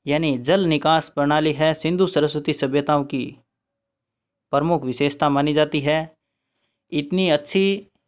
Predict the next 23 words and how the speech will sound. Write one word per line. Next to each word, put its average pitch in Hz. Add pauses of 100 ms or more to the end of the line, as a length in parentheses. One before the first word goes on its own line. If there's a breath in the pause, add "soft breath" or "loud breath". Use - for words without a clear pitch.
(100)
जल 156
निकास 151
की 147
प्रणाली 143
थी 160
कि 147 (1040)
वर्तमान 156
में 175
भी 180
अन्य 160
देशों 147
में 165 (140)
या 143
कई 165
देशों 147
में 143
इस 151
तरह 143
की 143
प्रणाली 135
है, 156 (420)
नहीं 139
मिलती। 117